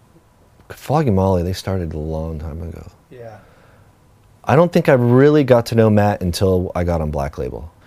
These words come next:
Speaker 1: 'cause he got on Black Label around the same time I did. It was like, it was like me and Mike V and Hensley all kinda got on at the same time.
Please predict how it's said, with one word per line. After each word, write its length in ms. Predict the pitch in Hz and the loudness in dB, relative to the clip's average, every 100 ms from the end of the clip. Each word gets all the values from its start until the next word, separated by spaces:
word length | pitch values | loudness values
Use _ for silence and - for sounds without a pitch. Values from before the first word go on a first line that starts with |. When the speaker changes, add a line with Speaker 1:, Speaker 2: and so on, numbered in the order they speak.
| _ | _
Speaker 1:
'cause 180 | - 98 | -4 0
he 180 | 135 139 | 2 4
got 200 | 127 110 | 4 4
on 100 | 98 | 4
Black 300 | 95 92 - | 2 2 2
Label 200 | 92 90 | 0 0
around 200 | 87 82 | 0 -2
the 60 | |
same 260 | 80 87 82 | -4 -6 -6
time 200 | 80 73 | -6 -8
I 160 | 73 76 | -8 -8
did. 260 | 67 - | -10 -14
It 80 | - | -6
was 160 | 95 92 | -4 0
like, 220 | 92 - - - - - - - - - - - - | 0 -2 -12 -20 -20 -20 -20 -20 -20 -20 -20 -20 -6
it 60 | 107 | 0
was 120 | 98 | 2
like 180 | 92 80 | 2 2
me 280 | 104 117 123 | 2 4 4
and 100 | 110 | 4
Mike 220 | 98 101 | 2 2
V 480 | 107 104 107 110 - | 2 4 4 2 -2
and 340 | 92 82 82 - | -4 -4 -6 -10
Hensley 480 | - 107 101 92 82 | 0 2 2 2 2
all 140 | 82 | 0
kinda 260 | - 90 87 | -2 -4 -2
got 240 | 82 82 | -2 -2
on 200 | 82 82 | -2 -4
at 100 | 80 | -6
the 80 | - | -10
same 260 | - 78 76 | -8 -8 -6
time. 300 | 78 71 | -8 -8